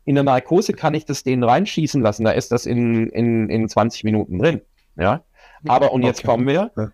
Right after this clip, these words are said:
Speaker 1: ich habe auch schon eine Patientin gehabt, ist übrigens völlig geschlechterunspezifisch, nur ich weiß einfach, dass es so ist,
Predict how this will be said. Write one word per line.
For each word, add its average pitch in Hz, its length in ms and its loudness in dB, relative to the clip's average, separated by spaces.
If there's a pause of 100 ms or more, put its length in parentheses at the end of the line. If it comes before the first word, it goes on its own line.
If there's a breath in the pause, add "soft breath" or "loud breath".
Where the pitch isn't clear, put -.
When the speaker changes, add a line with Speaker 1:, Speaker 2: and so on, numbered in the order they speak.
(140)
Speaker 1:
ich 131 220 -4
habe 127 360 0
auch 143 180 0
schon 170 260 -2
eine 123 240 -2
Patientin 123 720 0
gehabt, 170 460 -2 (400)
ist 113 160 -2
übrigens 110 240 -2
völlig 110 340 0
geschlechterunspezifisch, 117 1120 -2
nur 107 120 0
ich - 140 -12
weiß 92 240 0
einfach, 113 300 -2
dass - 180 -4
es 92 140 -12
so 90 120 -2
ist, - 320 -2